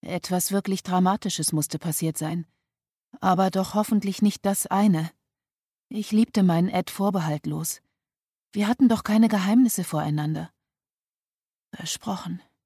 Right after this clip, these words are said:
raunte ich tonlos und versuchte tapfer zu sein. Und dann ließ Ed die Bombe platzen. „Kreisch jetzt nicht los, okay? Sie ist in den Westen abgehauen.“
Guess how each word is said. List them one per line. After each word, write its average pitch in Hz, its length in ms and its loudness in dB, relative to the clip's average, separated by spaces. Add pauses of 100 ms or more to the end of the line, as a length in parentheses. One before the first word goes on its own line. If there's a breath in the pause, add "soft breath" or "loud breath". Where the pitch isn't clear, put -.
(340)
raunte 156 300 -2
ich 156 140 -8
tonlos 165 540 -2 (580)
und - 180 -8
versuchte 175 420 -6
tapfer - 360 -4
zu 160 140 -6
sein. 160 320 -6 (800)
Und 214 360 4
dann 233 220 8
ließ 185 280 2
Ed 185 240 0
die 185 100 -2
Bombe 185 300 2
platzen. 156 500 -4 (1120)
„Kreisch 143 400 -8
jetzt 156 240 -6
nicht 175 220 -4
los, 175 280 -2
okay? 156 460 -6 (1120)
Sie 139 300 -12
ist 147 240 -6
in 165 100 0
den 156 160 0
Westen 170 280 -2
abgehauen.“ 143 600 -6